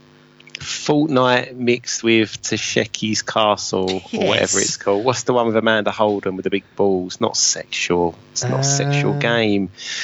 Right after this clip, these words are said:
Speaker 2: I don't remember that. Well, wasn't it It's a Knockout?
Speaker 1: Something like that. You know what? I don't
Speaker 2: And
Speaker 1: know.
Speaker 2: then
Speaker 1: Sort of Saturday night. You know, and they're always. I think it was filmed in, like, Argentina. It was Amanda.
Speaker 2: Yeah.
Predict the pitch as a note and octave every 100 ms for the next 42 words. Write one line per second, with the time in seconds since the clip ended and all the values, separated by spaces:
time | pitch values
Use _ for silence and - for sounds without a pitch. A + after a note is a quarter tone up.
0 | - - - - - - G2+ F#2+ F2+ G2
1 | G2+ G2 C3 G3 A#3+ D4+ C#4+ C4+ A#3 -
2 | G3 G3+ - - F2+ F#2 C3 - - -
3 | - - - F#3 C#3 B2+ C3 D3+ A3 A#3
4 | A#3 A3+ F#3 F3+ D3+ D3 D3 D3+ E3 E3
5 | D#3+ D3+ B2 - C#3+ C3+ C3+ C3 B2 A#2+
6 | A#2+ G#2+ - B2+ A#2+ A#2+ B2+ C#3 C3+ A#2
7 | D#3+ C3+ - C3+ C3 B2 A#2 - A2+ A2+
8 | A#2 G#2 - G#2+ G#2+ G2+ G#2 A2+ G#2+ A2
9 | A2 A2 A2 G#2+ G#2 G2+